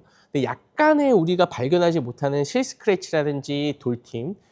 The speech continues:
또는 스톤칩 이런 부분들이 살짝 있을 수도 있고요. 이쪽 유리 부분에도 보면은 여기 살짝 미세한 돌팀이 하나 있습니다. 근데 이런 거는 정말 애교적인 거라고 형님들께서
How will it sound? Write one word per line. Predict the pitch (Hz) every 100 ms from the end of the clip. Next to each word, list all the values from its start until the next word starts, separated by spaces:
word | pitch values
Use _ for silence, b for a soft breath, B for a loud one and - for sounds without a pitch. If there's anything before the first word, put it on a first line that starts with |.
| b -
또는 | 151
스톤칩 | 143 - 269 - 151
이런 | 110 147
부분들이 | 135 - 123 120 156 151
살짝 | 165 185 165
있을 | 107 135
수도 | - 135
있고요. | 117 - 131 180 110 b b b 131
이쪽 | 143 185 175 175 156
유리 | 123 220
부분에도 | 220 202 185 170 160
보면은 | 127 123 143 156
여기 | 113
살짝 | - 262 - 190 117
미세한 | 117 156 120 120
돌팀이 | 127 151 - 196
하나 | 175
있습니다. | 139 104 110 95
근데 | 98 113
이런 | 131 190
거는 | 170 160
정말 | - 135 104
애교적인 | 113 202 220 190
거라고 | 151 139 123
형님들께서 | 139 180 170 131 113 110 180